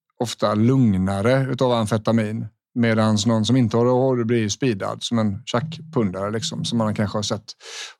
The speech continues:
på stan eller på krogen eller så. Så att man, det är faktiskt så att, att man har f-, tagit reda på att det är dopamin och, och att, ehm, eh, centralstimulanter fungerar på det sättet.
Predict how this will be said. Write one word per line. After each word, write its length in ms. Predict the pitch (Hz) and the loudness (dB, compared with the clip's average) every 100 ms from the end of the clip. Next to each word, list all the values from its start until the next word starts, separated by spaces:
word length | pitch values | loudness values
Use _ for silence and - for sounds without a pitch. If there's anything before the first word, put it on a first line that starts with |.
| - | -4
på 80 | |
stan 320 | 110 120 98 104 | 0 0 0 0
eller 140 | 107 | -2
på 140 | 110 | -4
krogen 340 | 104 85 110 - | -4 -4 -4 -6
eller 160 | - | -6
så. 200 | 120 - - _ _ _ _ _ _ _ _ _ _ _ _ _ _ _ _ _ _ _ _ - - | -8 -10 -14 _ _ _ _ _ _ _ _ _ _ _ _ _ _ _ _ _ _ _ _ -20 -8
Så 140 | - | -2
att 180 | 143 - - _ _ _ _ - - _ _ _ _ _ _ 139 143 | -2 -4 -12 _ _ _ _ -20 -20 _ _ _ _ _ _ -12 -8
man, 300 | 156 151 147 143 _ - - | -2 0 -2 -4 _ -16 -4
det 100 | 156 | -2
är 60 | |
faktiskt 300 | 147 156 151 | 0 -2 0
så 100 | 156 | 0
att, 180 | 135 113 | 0 -2
att 160 | 123 127 | -6 -4
man 200 | 143 135 | 0 0
har 80 | 127 | 0
f-, 220 | 127 - _ | -4 -8 _
tagit 280 | 139 135 165 | -2 0 2
reda 220 | 127 120 | 0 0
på 160 | 160 | 0
att 120 | 120 110 | 0 0
det 100 | 123 | -2
är 40 | |
dopamin 540 | 143 139 123 120 107 107 _ | -2 0 0 2 0 -2 _
och, 280 | 131 120 127 | 0 0 2
och 120 | 120 | 2
att, 280 | 113 - - | 0 -4 -2
ehm, 420 | 120 117 113 107 - _ _ _ - - - | 0 2 4 2 0 _ _ _ -16 -16 -14
eh, 500 | - 120 113 117 113 | -10 -6 -4 -4 -4
centralstimulanter 1200 | 110 120 113 135 110 117 110 104 92 110 107 101 _ - - - _ _ - - | -2 0 2 2 2 2 2 0 -2 0 0 -2 _ -20 -20 -20 _ _ -10 0
fungerar 440 | 120 123 107 110 | 2 2 2 0
på 100 | 110 | 0
det 120 | 131 | 0
sättet. 400 | 110 113 - 104 | 0 -2 -4 -8